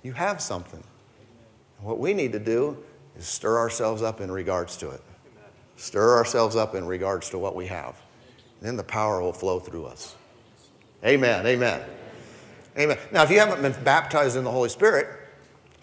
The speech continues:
Speaker 1: uh, I would say do that first. Meaning you're saved, but you've never been baptized in the Holy Spirit. You mean you don't speak in tongues? You should get that. That's total, you know, like, that's available to everybody?
Speaker 2: Yeah.
Speaker 1: I mean, like, everyone can do that.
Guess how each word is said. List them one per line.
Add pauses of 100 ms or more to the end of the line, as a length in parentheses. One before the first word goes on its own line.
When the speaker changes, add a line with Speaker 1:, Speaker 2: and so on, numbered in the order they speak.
Speaker 1:
uh,
I
would
say (240)
do
that
first. (1200)
Meaning
you're
saved,
but
you've
never
been
baptized
in
the
Holy
Spirit.
You
mean
you
don't
speak
in
tongues? (680)
You
should
get
that. (640)
That's
total,
you
know,
like,
that's
available
to
everybody? (2500)
Speaker 2:
Yeah.
Speaker 1:
I
mean,
like,
everyone
can
do
that.